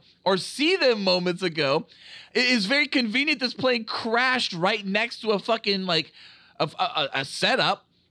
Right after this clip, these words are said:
like a, a, like an ar-, army setup, like an army recon unit. Like, it fucking, I did not understand that. That felt really fake. That was the one point where the long take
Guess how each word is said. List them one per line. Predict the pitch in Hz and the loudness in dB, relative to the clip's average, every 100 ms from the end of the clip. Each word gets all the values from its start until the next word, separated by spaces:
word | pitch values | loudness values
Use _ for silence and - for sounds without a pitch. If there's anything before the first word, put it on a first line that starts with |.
| _ _ | _ _
like | 151 147 | -2 0
a, | 139 143 | -2 -2
a, | 139 | -2
like | 139 151 | 0 0
an | 156 | -2
ar-, | - | -2
army | 151 143 143 196 196 | -2 0 2 2 2
setup, | 185 - 214 139 151 | -2 -2 0 0 -2
like | 151 | 0
an | |
army | 143 165 175 | 2 2 2
recon | 156 214 - 151 131 | 2 0 0 -2 -2
unit. | 135 135 135 135 165 | -4 0 2 2 0
Like, | 151 156 | 0 0
it | 185 | -2
fucking, | 175 262 254 254 | 0 -4 -2 -4
I | 196 254 | -2 -2
did | 226 | -2
not | 202 185 | -4 -4
understand | 175 170 - 196 202 | -4 -4 -2 -2 0
that. | 196 | 0
That | 180 | 0
felt | 180 151 | 0 0
really | 160 220 214 | 0 0 -2
fake. | - 190 180 | 0 0 0
That | 185 196 | 0 0
was | 240 208 | 0 0
the | 208 | 0
one | 208 | 0
point | 202 214 214 | 0 -2 0
where | 180 | 0
the | 160 | 0
long | 139 135 151 175 | 0 2 0 0
take | - 190 - | -2 0 0